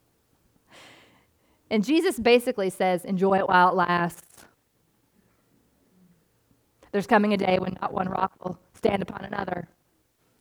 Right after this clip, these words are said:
Imagine, you know, like, that's the guy in your tourist group. <laughs> Like, who let this guy in? This is not why we're here.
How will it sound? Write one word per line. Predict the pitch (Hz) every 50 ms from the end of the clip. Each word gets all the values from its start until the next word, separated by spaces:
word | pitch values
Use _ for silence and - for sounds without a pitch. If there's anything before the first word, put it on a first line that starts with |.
| _ _ _ _ _ _ _ _ _ _ _ _ _ _ _ _ _ _ _ _ _ - - _ _ _ -
Imagine, | 262 262 285 302 311 254 202 185 175 175 175 180 190
you | 214 214
know, | 208 202 208 220
like, | 220 214 202 202 - -
that's | 202 202 220 233 240 - -
the | - 220
guy | 208 214 214 214 214
in | 214 208 208 208
your | 214 214
tourist | 208 - 254 247 233 220 226 - -
group. | - 185 185 185 185 - - - _ _ _ _ _ _ _ _ _ _ _ _ _ _ _ _ _ _ _ _ _ _ _ _ _ _ _ -
<laughs> | - - - - - - - - - - 196 - - -
Like, | 240 - - - - - -
who | 240 254
let | 254 247 240 240
this | 277 294 269 240
guy | - 214 175 180
in? | 180 185 190 185 185 190 185 185 - - - - - - -
This | - 254
is | 208
not | 202 196 202 208 220
why | 226 220 220
we're | 226 233 240 208
here. | 262 370 392 381 294 214 175 208 -